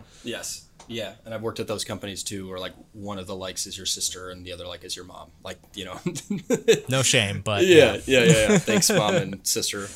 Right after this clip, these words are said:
Speaker 1: Uh, so I think the other big thing that I wanna talk through here, and we can probably talk about this for a while, is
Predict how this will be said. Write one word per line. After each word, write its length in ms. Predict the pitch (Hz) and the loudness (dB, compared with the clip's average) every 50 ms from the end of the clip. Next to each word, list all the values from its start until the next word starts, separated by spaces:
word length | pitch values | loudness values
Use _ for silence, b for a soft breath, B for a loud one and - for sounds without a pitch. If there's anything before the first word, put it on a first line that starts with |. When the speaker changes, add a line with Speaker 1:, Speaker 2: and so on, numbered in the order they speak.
| - - | -12 -8
Speaker 1:
Uh, 380 | 104 101 98 95 98 95 92 - - | -6 -6 -4 -4 -4 -4 -4 -4 2
so 380 | - 139 170 170 156 139 123 - | 4 6 8 10 8 8 6 4
I 80 | 131 147 | 4 4
think 300 | 151 220 233 233 - - | 6 4 4 2 -4 -6
the 180 | 165 - 160 - - | -4 -4 -2 0 -2
other 180 | 143 160 165 | 0 0 2
big 220 | 127 135 139 - - | 4 4 2 2 2
thing 220 | - 120 120 113 | -4 -4 -4 -4
that 100 | 113 110 | -4 -4
I 80 | 107 101 | -4 -4
wanna 180 | 107 107 104 | -4 -6 -6
talk 300 | 95 - 107 101 98 - | -8 -6 -6 -8 -8 -8
through 140 | - 107 101 | -10 -12 -12
here, 280 | 98 98 98 98 95 95 | -10 -10 -8 -8 -8 -8
and 300 | 95 95 92 95 95 95 | -10 -12 -14 -14 -16 -16
we 60 | 95 | -16
can 100 | 95 90 | -16 -12
probably 240 | - 113 120 113 90 | -10 -8 -8 -8 -8
talk 180 | - 92 92 - | -10 -12 -14 -14
about 160 | - 95 - | -16 -18 -14
this 160 | - 90 - | -8 -8 -8
for 140 | - - 92 | -6 -8 -12
a 80 | 92 | -12
while, 480 | 92 92 90 95 95 95 90 90 80 - - | -10 -8 -8 -6 -6 -6 -8 -8 -10 -12 -12
is 600 | 95 98 95 95 92 90 92 90 - - - | -14 -12 -12 -12 -12 -12 -8 -6 -8 -8 -8